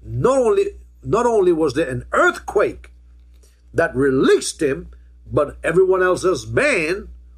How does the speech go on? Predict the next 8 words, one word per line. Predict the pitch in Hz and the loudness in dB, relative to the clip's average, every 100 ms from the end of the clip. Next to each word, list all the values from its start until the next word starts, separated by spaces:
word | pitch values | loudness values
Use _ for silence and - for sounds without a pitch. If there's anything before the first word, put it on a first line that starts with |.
| - - | -20 -16
were | 110 113 | -10 -6
loosed. | 110 165 220 - - - - - - - | -2 0 -2 -4 -12 -18 -20 -20 -20 -6
It | 147 123 | -6 -4
transformed | 139 127 - 190 185 147 | -6 -6 -2 -2 0 -2
the | |
people | 123 - 240 - 123 127 - - - | -4 -4 -6 -2 -2 -2 -6 -18 -4
around | 135 135 165 156 120 110 | 0 2 2 0 -4 -10
them. | - 127 - - | -6 -6 -6 -14